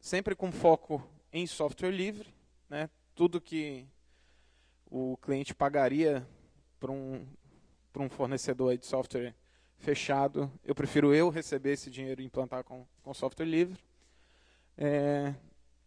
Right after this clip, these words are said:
entusiasta e sempre tento divulgar essa ideia e fazer outras pessoas comprarem essa ideia de software livre,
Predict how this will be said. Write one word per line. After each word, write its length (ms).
entusiasta 840
e 220
sempre 580
tento 280
divulgar 460
essa 180
ideia 420
e 80
fazer 580
outras 300
pessoas 340
comprarem 460
essa 160
ideia 220
de 40
software 300
livre, 320